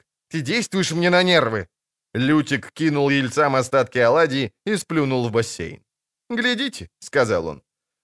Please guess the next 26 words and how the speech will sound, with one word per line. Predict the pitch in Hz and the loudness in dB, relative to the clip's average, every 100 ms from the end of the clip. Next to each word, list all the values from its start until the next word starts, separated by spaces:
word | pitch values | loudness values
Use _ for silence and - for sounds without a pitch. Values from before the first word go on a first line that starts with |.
| - | -8
«золотые | 254 269 262 262 294 | 0 4 4 4 0
рыбки. | 311 240 - 104 - _ - | 0 -2 -6 -8 -8 _ -4
Говорят, | 175 214 196 202 | 2 4 4 2
такие | - 180 135 131 | 0 -2 0 -2
исполняют | 131 156 156 170 175 | 0 2 2 0 0
желания». | 226 262 147 92 73 _ _ _ _ _ _ _ _ _ | 2 2 0 -4 -10 _ _ _ _ _ _ _ _ _
«Так | 220 190 - - | -2 -2 -4 -4
те | 180 | -2
красные», | - 202 180 - - 85 _ - | 0 2 0 -2 -12 -18 _ -2
заметил | 123 131 113 113 117 | 0 0 0 -2 0
Дайнти. | 107 78 65 _ _ _ _ - | -2 -2 -10 _ _ _ _ -6
«Ну | 311 311 | -2 -2
и | |
что, | - 285 262 | -2 -2 -2
какая | - 240 208 147 | 0 0 4 4
разница? | 131 110 107 98 98 - _ _ | 4 0 -6 -8 -10 -10 _ _
Чёрт | - 220 - | -2 0 2
возьми, | 156 127 131 101 _ _ - | 2 2 -2 -6 _ _ 0
настрой, | 269 294 - 190 233 240 | 2 2 0 2 4 6
а | 156 147 | 6 6
они | 156 202 | 4 2
выполняют | 202 151 147 175 175 123 | 2 2 4 2 0 0
по | 170 | -2
три | 185 165 | 0 0
желания | 131 139 147 147 120 | 0 2 2 2 0
каждое. | - 117 107 113 98 | 2 2 2 -2 -4